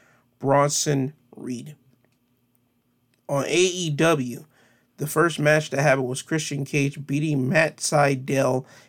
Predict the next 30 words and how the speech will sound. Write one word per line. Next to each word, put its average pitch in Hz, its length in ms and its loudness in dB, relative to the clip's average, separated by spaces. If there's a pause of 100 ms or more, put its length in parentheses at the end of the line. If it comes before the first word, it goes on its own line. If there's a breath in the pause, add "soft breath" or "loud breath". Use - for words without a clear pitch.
and 123 260 -8
Taz 175 360 4
was 143 140 0
on 139 160 2
commentary. 143 640 0
He 135 120 -2
was 127 120 -2
very, 214 400 0
very, 170 540 -2 (480 soft breath)
uh, 151 280 4 (140)
in 170 220 2
the 151 40 4
middle. 147 460 4
He 135 520 -6 (580)
didn't 175 360 2
really 160 520 0 (100)
like 135 520 0
that 120 420 -4
Matt 139 360 2 (720 soft breath)
Sydal 143 420 2
stuck 156 360 0
his 135 240 -4
nose 143 500 2
in 123 240 -6
Team 143 280 -2
Taz's 135 500 0
business 143 480 -2
with - 180 -14
Christian, 175 600 -2 (360 loud breath)
and 120 280 -6